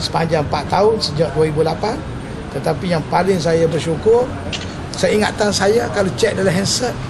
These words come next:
saya rasa saya tak pernah tuang. Dan saya datang ke parlimen, eh, sebelum sepuluh, kalau pun lewat pun sikit,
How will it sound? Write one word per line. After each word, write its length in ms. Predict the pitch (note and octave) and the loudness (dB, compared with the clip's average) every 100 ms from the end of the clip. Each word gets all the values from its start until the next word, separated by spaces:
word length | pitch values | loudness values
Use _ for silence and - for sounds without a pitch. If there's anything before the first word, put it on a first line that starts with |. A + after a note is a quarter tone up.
| - - - - - | -6 -8 -6 -6 -4
saya 320 | - F#3 G#3 | 0 4 4
rasa 240 | G3+ G3+ A#3 | 4 2 2
saya 160 | A3+ | 2
tak 160 | G#3+ G3+ | 0 -2
pernah 240 | B3 G#3 | 0 0
tuang. 240 | - D#3 - - - - - - - - - - - - - - | 0 0 -2 -6 -6 -6 -6 -6 -6 -6 -6 -6 -6 -6 -6 -2
Dan 80 | E3 | 0
saya 400 | D3+ D#3+ G3+ A3 | 2 4 4 4
datang 320 | G3 F3+ F#3+ | 4 2 0
ke 80 | F#3 F3 | -2 0
parlimen, 560 | F3 F#3+ F#3+ G3 G3 G3 | 0 0 2 2 2 -2
eh, 1040 | - - - - - - - - C3 A#2+ | -4 -6 -6 -6 -6 -6 -6 -6 -4 -4
sebelum 400 | - D3 F#3+ F3+ | -4 0 0 0
sepuluh, 560 | - F#3 F#3 F#3+ F#3+ E3 | -2 0 2 4 2 2
kalau 160 | E3+ | 0
pun 160 | E3 F#3 | 2 2
lewat 320 | F3+ F#3 - | 2 0 -2
pun 80 | F3 | -4
sikit, 240 | - F#3+ | -2 -2